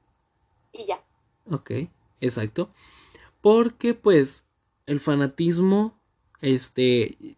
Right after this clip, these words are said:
Speaker 2: tiene límites y yo creo que sobrepasar eso no está bien. Más que, pues, cada quien puede hacer con su vida,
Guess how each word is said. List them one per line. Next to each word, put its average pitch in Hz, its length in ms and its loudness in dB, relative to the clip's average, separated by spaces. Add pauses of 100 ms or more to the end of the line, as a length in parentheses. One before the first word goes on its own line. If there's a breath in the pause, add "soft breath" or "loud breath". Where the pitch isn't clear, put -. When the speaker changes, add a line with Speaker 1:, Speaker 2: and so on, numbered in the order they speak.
Speaker 2:
tiene 143 440 2
límites 170 680 0
y 143 180 -4
yo 135 180 0
creo 156 340 2
que 196 120 -4
sobrepasar 127 680 -4
eso 147 220 -2
no 123 160 -4
está 117 300 -6
bien. 110 260 -4 (1080 soft breath)
Más 165 320 4
que, 220 160 -4
pues, 143 280 -4
cada 147 260 0
quien 139 240 -2
puede 135 260 -2
hacer 127 460 -2
con 131 180 -4
su 120 160 -2
vida, 127 500 0